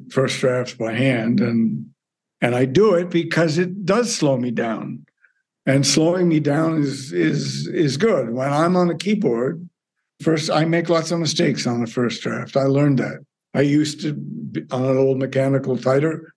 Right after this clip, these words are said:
typewriter, I used to write novels on a, on, on a typewriter. Well, I learned very quickly, second or third book. You know, I was doing a lot of rewriting because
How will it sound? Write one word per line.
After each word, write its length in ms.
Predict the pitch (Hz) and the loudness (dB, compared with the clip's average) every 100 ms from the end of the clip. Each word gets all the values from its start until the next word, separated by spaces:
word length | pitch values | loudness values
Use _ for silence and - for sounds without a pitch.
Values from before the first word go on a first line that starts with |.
| - | 0
typewriter, 560 | 135 135 135 147 156 | 0 0 0 2 0
I 80 | 151 | 0
used 380 | 135 135 131 - | 0 0 -2 0
to 260 | 135 131 135 - _ _ _ | 0 0 -6 -18 _ _ _
write 260 | 143 139 135 | 0 0 0
novels 440 | 135 135 135 127 | 0 0 0 -2
on 140 | 135 127 | -2 -2
a, 200 | 127 127 | -2 -2
on, 200 | 131 139 | -2 -2
on 400 | - 135 135 135 | 0 2 4 4
a 80 | |
typewriter. 680 | 135 151 151 120 104 - - | 2 0 0 -2 -4 -6 -4
Well, 160 | 117 131 | 0 0
I 120 | 131 | 2
learned 340 | 127 143 131 | 2 4 4
very 160 | 120 135 | 2 0
quickly, 560 | - - - 120 92 - - | -2 -10 -6 -6 -8 -12 -6
second 280 | 139 139 127 | -2 -2 -2
or 120 | 117 | -2
third 260 | 127 120 | 0 0
book. 260 | 117 120 - - _ _ _ - | 0 -2 -4 -14 _ _ _ -2
You 80 | 117 | -2
know, 360 | 117 117 - - | 0 -4 -4 -2
I 40 | |
was 160 | 123 120 | -2 2
doing 220 | 139 147 | 2 2
a 80 | 120 | 2
lot 280 | 123 151 | 2 2
of 80 | 170 | 2
rewriting 640 | 156 165 156 165 139 113 110 | 2 2 2 0 -2 -2 -4
because 540 | 113 - 123 123 - | -4 -2 0 0 -4